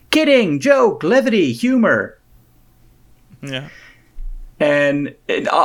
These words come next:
Speaker 1: a-, als dat een, een bewuste parodie is op die schrijfstijl, dan vind ik het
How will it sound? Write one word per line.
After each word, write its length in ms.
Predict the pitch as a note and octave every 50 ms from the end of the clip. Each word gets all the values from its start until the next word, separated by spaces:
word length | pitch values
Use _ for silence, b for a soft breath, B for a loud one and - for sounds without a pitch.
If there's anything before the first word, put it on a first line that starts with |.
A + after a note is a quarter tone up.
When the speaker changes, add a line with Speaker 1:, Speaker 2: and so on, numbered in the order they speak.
| -
Speaker 1:
a-, 140 | F#3+ F#3+ -
als 220 | - F#3 F#3+ F#3
dat 280 | - F#3+ G3 G3 G3 -
een, 220 | E3 F3 E3+ - -
een 180 | - E3+ E3 D3
bewuste 480 | D3+ C#3 C3 F#3+ G#3 G#3 - - -
parodie 580 | - F3+ F3 E3 D#3+ D3+ C3 B2 D#3 F#3 F#3 E3+
is 140 | E3+ E3+ -
op 280 | D#3 E3 D3+ B2+ A#2+
die 160 | - E3+ E3+ -
schrijfstijl, 920 | - - - D3+ D3 E3 F#3 F#3 - - F3+ E3 F3 F#3+ A#3 A#3+ G3+ B2+
dan 220 | C#3+ D3+ E3+ E3+
vind 220 | - - E3+ D3
ik 120 | D#3 C3 B2
het 420 | - C3+ A#2 - - - - -